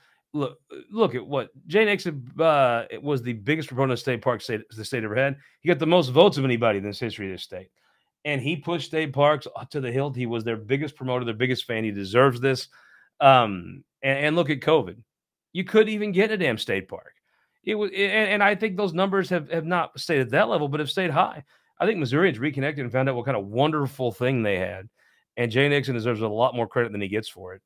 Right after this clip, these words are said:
And, uh, I'll be the first one to say Jay Nixon State Park should be back. It's not even a judgment call.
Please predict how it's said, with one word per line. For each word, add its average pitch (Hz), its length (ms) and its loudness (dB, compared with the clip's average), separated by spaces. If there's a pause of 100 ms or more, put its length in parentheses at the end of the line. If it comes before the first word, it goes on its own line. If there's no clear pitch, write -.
And, 107 240 -2
uh, 104 60 2
I'll 104 240 4
be 127 80 -2
the 110 100 0
first 110 280 -6
one 110 160 -4
to 95 40 -10
say 113 220 -6
Jay 110 160 -6
Nixon 110 240 -6
State 104 260 -10
Park 113 220 0
should 101 160 -16
be 98 60 -10
back. 95 340 -2 (1160)
It's 139 140 -6
not 160 140 8
even 135 160 4
a 135 60 4
judgment 110 420 2
call. 90 220 -12